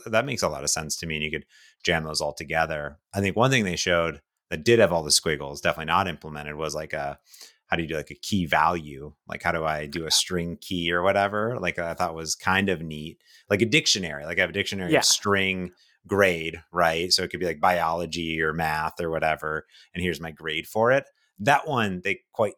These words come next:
Speaker 1: didn't have in there yet, but also would make some sense because often when you're messing around with dictionaries, even that syntax is a little funky. You know what I mean? Because you're kinda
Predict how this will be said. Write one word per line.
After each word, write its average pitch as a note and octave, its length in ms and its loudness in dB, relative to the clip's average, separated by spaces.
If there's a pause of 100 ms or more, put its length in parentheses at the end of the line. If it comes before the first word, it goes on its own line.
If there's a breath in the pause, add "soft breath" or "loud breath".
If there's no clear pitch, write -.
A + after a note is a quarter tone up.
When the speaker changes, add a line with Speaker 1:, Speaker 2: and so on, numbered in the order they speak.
(140)
Speaker 1:
didn't G2 340 2
have F2 480 -2 (140)
in A2 160 6
there B2 100 6
yet, B2+ 300 0
but G2+ 160 -2 (260)
also F3 340 6
would G#2 260 2 (580)
make A2 300 4
some G2 280 6
sense D#2 280 -4
because F#2 260 0
often G#2 320 2
when G#2 100 4
you're F#2+ 100 0
messing F2+ 300 -2
around D#2+ 220 -2
with E2 100 -12
dictionaries, F#2 800 0 (100)
even A#3+ 300 2
that G2 260 2
syntax F#2 560 -2
is F2 120 -6
a F2+ 60 -6
little E2 320 -6
funky. D2 580 -6 (280 loud breath)
You G#2+ 100 0
know G2+ 80 8
what F#2+ 120 6
I F2 80 0
mean? F2+ 280 -2
Because F#2 320 -2
you're E2+ 200 -4 (320 soft breath)
kinda A2 280 2